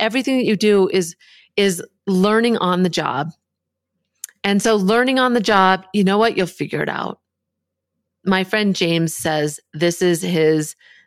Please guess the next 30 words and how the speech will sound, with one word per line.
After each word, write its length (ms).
one 640
piece 240
of 100
advice 300
he 60
tells 220
everybody. 420
He 120
said, 200
"All 600
my 200
career, 680
I 140
would 220
always 320
raise 180
my 120
hand, 320
even 220
before 500
they 100
were 120
done 380
asking 400
the 80
question, 440
say, 180
'I'll 160
do 160
it.' 200